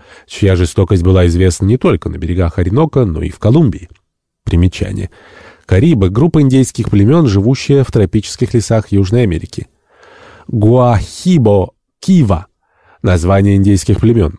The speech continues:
Индейцы — коренное население Америки, кроме них также эскимосы и алеуты.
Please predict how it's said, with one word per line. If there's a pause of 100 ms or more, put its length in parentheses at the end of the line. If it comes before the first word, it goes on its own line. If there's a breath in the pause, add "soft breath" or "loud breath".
(120)
Индейцы —
коренное
население
Америки,
кроме
них
также (140)
эскимосы
и (140 soft breath)
алеуты.